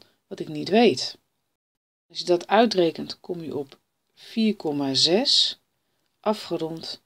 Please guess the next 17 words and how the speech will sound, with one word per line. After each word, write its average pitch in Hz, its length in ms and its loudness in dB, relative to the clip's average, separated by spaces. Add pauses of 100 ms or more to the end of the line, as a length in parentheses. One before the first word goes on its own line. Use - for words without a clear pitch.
(100)
verandering 175 680 0
van - 200 -8
vijf. 135 600 -8 (500)
Dus 185 160 -8
de 180 120 -10 (100)
L, 277 400 4 (100)
de 170 140 -6
lengte, 240 400 0
verandert 202 580 2
er 175 240 0 (140)
vijf. 143 760 -8 (540)
Nou 220 160 2
ja, 175 60 6
de 160 120 0
lengte 180 360 4
was - 600 6 (2750)
eenentwintig, 190 1040 0